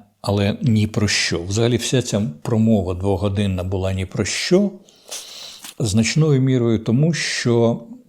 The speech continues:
е, Сі Цзіньпин іще не висловився. Ви ж розумієте, що він же ж не знає, про що скаже Сі Цзіньпин, йому ж не повідомили.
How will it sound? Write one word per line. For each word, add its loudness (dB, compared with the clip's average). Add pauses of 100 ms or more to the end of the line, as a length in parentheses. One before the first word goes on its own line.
(140)
е, 0 (580)
Сі 2
Цзіньпин 0
іще -4
не -2
висловився. -6 (240)
Ви -6
ж -4
розумієте, 2
що -2
він 2
же 0
ж -2
не 2
знає, 2
про -4
що -4
скаже -2
Сі -2
Цзіньпин, -4
йому -2
ж -4
не 0
повідомили. -4